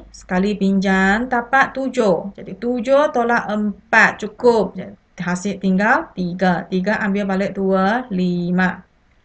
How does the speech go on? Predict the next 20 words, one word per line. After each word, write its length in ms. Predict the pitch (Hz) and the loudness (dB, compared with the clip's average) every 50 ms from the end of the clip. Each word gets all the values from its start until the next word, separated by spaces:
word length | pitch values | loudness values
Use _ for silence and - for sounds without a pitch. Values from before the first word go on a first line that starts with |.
| _ _ _ _ _ _ _ _ _ _ _ _ _ _ _ | _ _ _ _ _ _ _ _ _ _ _ _ _ _ _
Tiga 560 | - 240 240 240 214 247 247 247 254 269 285 | -4 -2 0 0 2 2 2 4 2 2 0
tidak 320 | 277 262 240 247 240 240 - | 0 -2 0 0 0 -2 -4
cukup 320 | 233 - 240 233 208 - | -6 -4 -4 -4 -2 -2
tolak 240 | 214 202 214 202 180 | -2 -2 0 -2 -2
dengan 160 | 202 185 180 | -2 -2 -2
lima, 640 | 175 180 180 180 175 180 185 190 208 233 254 - - | 0 0 0 0 2 2 2 2 2 0 -2 -4 -4
pinjam 480 | 208 196 190 185 180 190 190 185 180 | -2 0 0 0 2 0 0 0 0
dari 240 | - - 123 123 - | -2 -4 -6 -10 -10
depan. 960 | - - - - - - 180 175 170 175 175 180 180 185 196 220 254 339 381 - - - - - - - _ - - - - | -10 -10 -12 -12 -8 -6 -4 -2 -2 -2 0 0 0 0 0 -2 -4 -6 -8 -12 -16 -20 -20 -20 -20 -20 _ -20 -20 -20 -20
Sekali 400 | - - 196 190 196 214 214 - | -8 -4 -2 0 0 0 0 0
pinjam, 800 | 202 190 196 190 180 196 185 180 180 180 180 185 196 226 233 - | 0 0 0 0 2 2 2 2 2 2 2 2 0 0 -2 -4
dapat 320 | 185 185 - 185 - - | -6 -4 -4 -6 -6 -6
tujuh. 560 | - 180 170 170 170 - 180 175 160 127 - | -6 -6 -6 -6 -4 -2 0 0 -2 -2 -6
Tujuh 400 | - 208 214 202 - 247 262 269 269 254 | -6 -6 -6 -4 0 2 2 2 2 0
tolak 320 | 233 226 226 226 226 220 | -2 -2 0 0 -2 -2
lima, 560 | 208 214 208 208 202 202 202 226 247 254 - | -2 -4 -2 -2 0 0 0 0 -2 -2 -4
dua. 480 | - 202 190 185 185 185 185 175 165 165 | -6 -4 -2 0 0 2 0 0 -2 -2
Dua 320 | - 190 190 196 208 214 | -4 -2 0 0 0 0
tambah 400 | 214 - 208 202 202 208 214 214 | -2 -2 -4 -2 -2 -2 -4 -4
tiga, 560 | 214 208 202 196 190 214 214 226 247 285 339 | -6 -6 -6 -4 -2 0 0 0 0 -2 -2